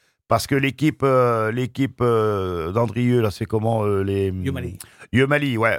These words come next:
Speaker 1: Eux, ils font, ils ont un super cuisseau, ils font une petite sauce. Alors, euh, c'est un peu dommage qu'elle n'est pas pour tout le monde. Donc, euh, là, euh, on a, on a trouvé un cuisseau, enfin, compte, qui fera des,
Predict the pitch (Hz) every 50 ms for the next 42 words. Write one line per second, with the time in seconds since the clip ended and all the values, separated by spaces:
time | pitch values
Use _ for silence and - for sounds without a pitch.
0 | - - 127 135 143 139 127 - - 120 123 123 117 113 107 104 95 82 80 76
1 | 62 - 73 87 98 104 113 110 110 107 101 98 98 90 85 87 - - 120 -
2 | - 113 - - 117 - - 170 165 151 - - 160 143 - 156 143 151 139 -
3 | - 131 123 117 - 110 110 110 101 - _ _ _ _ _ _ _ _ - 101
4 | 98 101 98 92 - - 117 - 127 127 135 156 156 135 - - 127 131 127 131
5 | 139 110 113 117 120 117 127 165 196 190 160 117 107 131 135 127 - 131 127 127
6 | 127 135 135 131 127 123 117 107 104 95 92 87 80 67 87 113 120 113 104 98
7 | 90 92 104 104 92 90 - - _ _ - - 127 113 117 107 - 120 107 -
8 | - 147 147 101 131 123 139 160 - 147 135 - 107 123 113 104 98 98